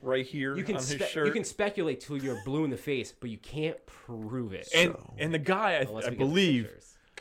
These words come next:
Speaker 1: I believe the guy who broke the story about the cheating was the guy who interviewed him, I think. I don't know that off the top of my head.
Speaker 3: So
Speaker 1: So Ken Rosenthal asked Jose Altuve after he hit the home run, "Why were you telling your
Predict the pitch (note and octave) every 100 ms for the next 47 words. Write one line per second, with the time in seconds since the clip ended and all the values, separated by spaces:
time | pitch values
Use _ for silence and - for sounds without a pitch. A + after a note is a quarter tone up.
0 | - C#3 E3+ G3+ C3+ E3+ F#3+ D3+ C3 A#2+
1 | C#3+ C3 B2 A#2+ A2+ - _ _ _ -
2 | D#3 D3 C3 - C#3 E3 F#3 G3 - _
3 | _ _ - B2 C3+ C3+ - E3+ F3+ F#3
4 | - _ _ _ B2+ C3 D3 D#3 - C3+
5 | F3 B2 G2+ F2+ F#2 F#2 A2 G#2+ _ -
6 | D#3+ F#2+ - - _ _ - G#2 A#2 A2+
7 | A2+ G#2 G2 A#2 A#2 G#2 F#2+ F2 - D#3+
8 | D#2+ G2 G2 - G#2+ D3+ C3+ D#3 B2 A#2
9 | - C#3+ D3+ - D3+ D#3+ D#3 D3+ D3 F3+
10 | C3 G#2+ A2 B2 A#2+ A2+ B2 C3+ G#2+ G2
11 | _ _ _ _ _ - D#3+ A3+ A3+ G#3+
12 | G#3+ G3+ F#3+ F3